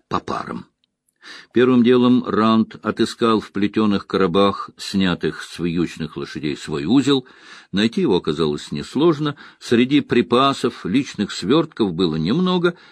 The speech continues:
но, развязав свой, он издал громкий крик, от которого все солдаты в лагере замерли наготове с мечами в руках. Подбежал Инктор. «Что такое?» «Мир, кто-то прорвался?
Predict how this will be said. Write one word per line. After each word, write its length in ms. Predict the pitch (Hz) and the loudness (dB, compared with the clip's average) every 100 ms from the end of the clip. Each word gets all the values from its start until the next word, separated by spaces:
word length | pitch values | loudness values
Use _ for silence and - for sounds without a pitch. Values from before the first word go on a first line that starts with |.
| _ | _
но, 220 | 92 147 151 | 0 2 2
развязав 840 | 131 101 98 90 92 131 120 - | 2 0 0 0 0 -2 -2 -10
свой, 640 | - 101 127 196 123 - - _ _ _ _ _ _ | -6 -2 2 2 2 -4 -18 _ _ _ _ _ _
он 220 | 87 92 | -6 -4
издал 360 | 78 - 104 107 | -4 -4 -4 -2
громкий 600 | - 87 131 131 - 127 | -4 -2 0 -2 -4 -6
крик, 520 | - 139 185 - - - - - | -4 -6 -6 -8 -18 -20 -20 -10
от 180 | 98 98 | -6 -4
которого 400 | 127 131 127 127 | -2 4 6 4
все 360 | - - 147 160 | 2 0 0 0
солдаты 580 | - 135 123 156 143 | 0 -2 0 0 0
в 60 | 110 | 0
лагере 480 | 107 151 143 131 107 | 0 0 -2 -2 -2
замерли 580 | 73 127 175 156 139 120 | -2 -2 0 0 0 2
наготове 520 | 107 101 101 151 131 | 2 0 0 0 0
с 120 | - | 2
мечами 460 | 113 110 135 147 117 | 2 2 0 0 0
в 100 | 95 | 0
руках. 500 | 90 135 151 - - _ _ _ _ _ _ _ _ _ _ | -2 -2 -4 -6 -14 _ _ _ _ _ _ _ _ _ _
Подбежал 560 | - 90 104 101 131 131 | -4 0 0 2 2 2
Инктор. 540 | 127 120 - 107 80 - - | 4 4 2 -2 -2 -6 -14
«Что 280 | - 101 | -6 -2
такое?» 400 | 82 65 67 57 - _ _ _ _ _ _ _ _ _ - | -2 -2 -4 -6 -10 _ _ _ _ _ _ _ _ _ -4
«Мир, 420 | 113 147 110 - - | -2 0 -2 -6 -18
кто-то 380 | - 107 - 90 | -4 -2 0 -2
прорвался? 800 | 98 117 120 170 202 - - | 0 2 4 4 2 0 -10